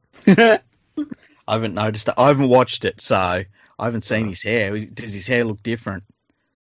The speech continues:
Speaker 1: I've barely paid any attention to it. He comes on the screen, I look away.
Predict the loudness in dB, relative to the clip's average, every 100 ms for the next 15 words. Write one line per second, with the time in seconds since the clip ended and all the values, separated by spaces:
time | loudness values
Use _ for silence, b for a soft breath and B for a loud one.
0 | _ -2 -2 -8 _ -4 -4 -6 -6 -6
1 | -6 -8 -10 -12 -12 -12 -10 -10 -10 -20
2 | _ -10 -2 0 2 0 0 -4 0 0
3 | 0 -4 -4 -2 0 0 -4